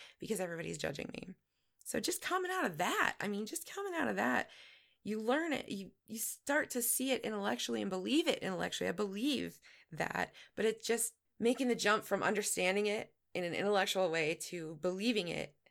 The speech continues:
and treating yourself with compassion is a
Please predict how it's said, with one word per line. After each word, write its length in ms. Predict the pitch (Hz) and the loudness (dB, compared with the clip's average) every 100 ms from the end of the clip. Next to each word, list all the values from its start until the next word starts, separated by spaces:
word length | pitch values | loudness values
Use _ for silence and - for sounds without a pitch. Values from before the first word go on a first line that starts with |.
| _ _ _ _ | _ _ _ _
and 120 | 185 | -4
treating 400 | 190 - 233 226 | -2 0 0 0
yourself 400 | 185 185 180 180 | -2 -2 0 0
with 140 | 180 - | -2 -4
compassion 600 | 165 196 185 165 170 170 | -6 0 0 0 -2 -2
is 160 | 165 165 | -2 0
a 160 | 160 | -2